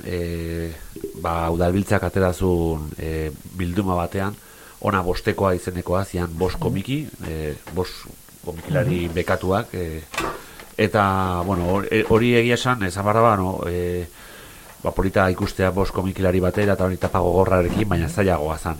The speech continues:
Speaker 1: eh, mugitzeko. Eta nire gelditu nintzen gogoz, eh, ba,
Speaker 2: Mhm.
Speaker 1: ba, beti gainera filmekin eta hori lan asko egiten, ba, ez dakat soporterik, eh, fisikoa, eh, inori emateko, eta
Speaker 2: Mhm.
Speaker 1: ilusio ikaragarria ema-, egiten zian.
Speaker 2: Mhm.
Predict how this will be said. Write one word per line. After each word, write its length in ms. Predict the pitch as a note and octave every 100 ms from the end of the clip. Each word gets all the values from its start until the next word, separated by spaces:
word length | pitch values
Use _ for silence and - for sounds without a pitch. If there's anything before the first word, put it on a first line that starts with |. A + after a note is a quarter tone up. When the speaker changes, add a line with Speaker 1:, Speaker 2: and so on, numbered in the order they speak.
| D2+
Speaker 1:
eh, 100 | D2+ D#2
mugitzeko. 560 | D#2 D#2 - D#2 F2 - - - - - - - -
Eta 540 | F#2+ F2+ - F2 F2 E2+
nire 180 | F2+ F#2
gelditu 120 | G#2
nintzen 200 | G#2+ B2+
gogoz, 440 | F2+ D#2 D#2+ D2+ D#2+
eh, 240 | F#2 G#2
ba, 180 | D#2+ D#2
Speaker 2:
Mhm. 320 | D#2 D2+ C#2+ - - - - - - - - - -
Speaker 1:
ba, 60 | E2
beti 260 | F#2+ A2+
gainera 280 | G#2 A2 A#2+
filmekin 760 | - A#2 A2 G#2+ - A2+ A#2 G2+
eta 120 | G#2
hori 180 | A#2 G#2
lan 160 | G2
asko 200 | G#2 -
egiten, 180 | G#2 A#2+
ba, 140 | G2 E2
ez 100 | F2+
dakat 380 | A2 - G2 - - -
soporterik, 680 | - F2+ - G2 F#2+ F#2 F2+
eh, 340 | E2+ E2 D#2+ - -
fisikoa, 520 | G#2 - F2 F2+ F2
eh, 80 | F#2
inori 240 | F#2 F#2+ F#2+
emateko, 460 | F#2 F#2 F2+ F#2+
eta 240 | E2+ E2+ D#2+ - - -
Speaker 2:
Mhm. 140 | C#3
Speaker 1:
ilusio 320 | G2 A2+ A#2+ A2+
ikaragarria 440 | A#2 F2+ E2 F2
ema-, 120 | E2 E2+
egiten 240 | F2+ F#2+ F#2
zian. 160 | C3+
Speaker 2:
Mhm. 220 | C3 B2